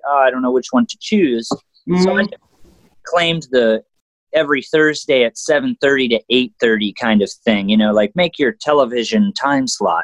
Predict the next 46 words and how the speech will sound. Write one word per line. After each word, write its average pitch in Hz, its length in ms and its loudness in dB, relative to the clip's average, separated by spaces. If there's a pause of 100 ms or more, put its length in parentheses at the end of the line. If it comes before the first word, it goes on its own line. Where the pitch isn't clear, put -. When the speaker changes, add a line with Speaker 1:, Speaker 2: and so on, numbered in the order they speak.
Speaker 1:
in 107 100 0
a 92 80 -4
sense. - 500 -4
Speaker 2:
Yeah. - 160 -20 (380)
Speaker 1:
And 175 80 -2
I 202 80 2
encouraged 175 500 -4
a 151 60 0
lot 151 160 2
of 139 80 -4
other 147 200 0
musicians 120 760 0 (640)
that 123 180 0
were 120 120 -2
curious, 123 500 0
"What 135 80 0
do 127 120 2
I 120 60 2
do? 123 240 0
How 127 80 2
do 120 100 2
I 117 60 2
do 127 200 2
this?" 117 340 0 (880)
to 139 220 0 (160)
pick 170 200 -2
your 151 100 -2
time 165 300 -2
slot 131 320 0
and 214 100 -8
stick 214 340 -4
with 104 180 0
it, 90 140 -6
you 113 80 -2
know. 110 220 2 (680)
Uh, 104 200 0
some 151 300 -4
people 147 320 0
did 123 420 -2
short 165 400 0
videos 156 640 0
multiple 143 380 -2
times 143 420 -4
through 135 160 2
the 120 100 0
week. 190 440 0